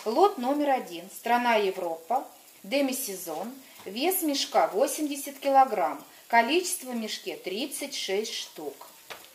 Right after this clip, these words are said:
Микс состоит из обуви, босоножки, э, кеды, шлепанцы, детские ботинки, детские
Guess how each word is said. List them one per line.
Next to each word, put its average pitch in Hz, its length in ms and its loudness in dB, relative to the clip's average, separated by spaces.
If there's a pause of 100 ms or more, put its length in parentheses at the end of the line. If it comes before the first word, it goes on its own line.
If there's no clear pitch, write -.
(760)
Микс - 260 0
состоит 220 560 6 (280)
из 311 260 2
обуви, 240 540 2 (1600)
босоножки, 247 920 0 (520)
э, 202 560 2 (280)
кеды, 226 560 4 (500)
шлепанцы, 214 1000 -4 (2250)
детские 247 380 2
ботинки, 226 680 0
детские 196 920 -2